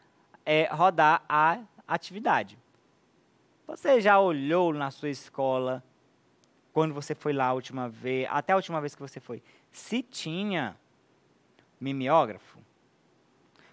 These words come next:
Quando você retornar, dá uma olhadinha, pergunta às secretárias da escola, tá bom?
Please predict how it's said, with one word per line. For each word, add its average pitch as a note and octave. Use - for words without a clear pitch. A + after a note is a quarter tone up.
Quando G3+
você B3+
retornar, G3
dá F#3+
uma G3
olhadinha, G3
pergunta F3
às E3+
secretárias E3+
da D3
escola, -
tá -
bom? E3+